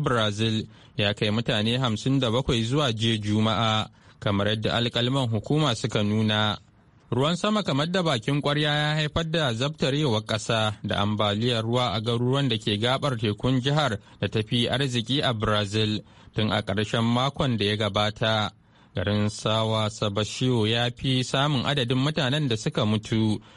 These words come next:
inda aka bayar da rahoton mutuwar mutane hamsin da shida. A cikin wata sanarwa da gwamnatin jihar Sao Paulo ta fitar ta ce, ana kyautata zaton za a ƙara samun ruwan sama ranar Juma'a,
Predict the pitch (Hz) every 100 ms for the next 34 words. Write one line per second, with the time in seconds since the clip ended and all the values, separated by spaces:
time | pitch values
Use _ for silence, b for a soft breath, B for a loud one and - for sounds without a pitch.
0 | B - 107 98 101 113 101 113 120 120
1 | 113 98 123 131 123 113 120 143 110 135
2 | 156 113 117 117 104 - 110 104 - 104
3 | 110 107 107 - _ - - - - -
4 | 101 104 107 113 120 104 113 123 131 110
5 | 117 135 127 113 127 120 107 127 123 104
6 | 139 147 110 117 101 110 107 120 104 -
7 | 110 107 98 B B B - 110 104 -
8 | 120 123 110 110 107 - 123 123 131 131
9 | 110 117 107 123 127 110 131 143 127 120
10 | 131 127 160 147 107 107 107 101 110 107
11 | 110 104 110 104